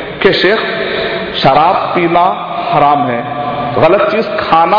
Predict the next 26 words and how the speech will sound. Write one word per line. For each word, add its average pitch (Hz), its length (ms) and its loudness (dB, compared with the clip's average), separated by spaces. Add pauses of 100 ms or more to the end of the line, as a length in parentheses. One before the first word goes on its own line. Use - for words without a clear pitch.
हराम 175 380 2
है, 147 100 -4 (480)
सूंघना 233 440 2
भी 262 120 2
हराम 196 280 2
है, 160 140 -4
क्या 190 160 -2
हम 175 140 -4
तो 247 140 2
सूंघ 247 280 -2
रहे 220 120 0
हैं, 175 60 0
हम 180 80 -8
ना 196 60 0 (100)
खा 185 200 2
रहे 220 120 -2
हैं 220 80 -6
ना 220 100 0 (640)
पी 240 140 4
रहे 196 120 4
हैं, - 760 -4
आप 190 240 4
क्या 240 120 4
बोलते 220 320 2
हैं? - 180 -4 (840)
कुरान 185 340 4